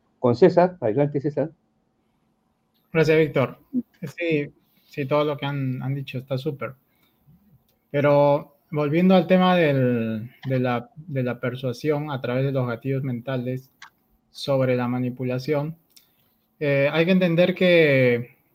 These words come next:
Speaker 2: que a nosotros no nos gusta que nos vendan, ¿no? O por lo menos a la mayoría de nosotros. Realmente a lo que nosotros, a lo que nos gusta a nosotros es comprar, pero no nos gusta que nos vendan.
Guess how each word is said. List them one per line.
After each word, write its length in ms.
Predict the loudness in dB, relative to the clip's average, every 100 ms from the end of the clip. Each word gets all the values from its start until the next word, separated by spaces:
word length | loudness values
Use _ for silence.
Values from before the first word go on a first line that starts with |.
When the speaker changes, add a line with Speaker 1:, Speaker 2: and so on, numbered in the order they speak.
| _ _ -8
Speaker 2:
que 80 | -6
a 80 |
nosotros 400 | -4 -2 0 4
no 100 | 4
nos 140 | 4 4
gusta 300 | 2 0 -2
que 100 | 0
nos 200 | -2 0
vendan, 440 | 0 0 0 -4
¿no? 200 | -8 -10 -12 _ _ _
O 160 | -8
por 120 | -4 -2
lo 60 |
menos 320 | 0 0 0
a 80 | 0
la 100 | 0
mayoría 440 | 0 2 2 0 0
de 60 |
nosotros. 540 | -4 -4 -6 -8 -14 _ _ _ -20 -20 _ _ _ _ _ _ -6
Realmente 320 | -2 0 2
a 60 |
lo 100 | 2
que 80 | 2
nosotros, 400 | 0 0 -2 -4
a 120 | -4 -4
lo 160 | -4
que 100 | -4
nos 160 | -4 -2
gusta 300 | -2 0 -2
a 20 |
nosotros 360 | -2 -4 -4 -8
es 100 | -8
comprar, 640 | -2 -2 0 0 0 -4 _ _ _ _ _ _ _ _ _ _ _ _ _
pero 600 | -4 0 0 0 0 0
no 160 | -2 -2
nos 140 | -4
gusta 280 | -6 -6 -8
que 100 | -6
nos 220 | -8 -6
vendan. 460 | -2 -2 -4 -10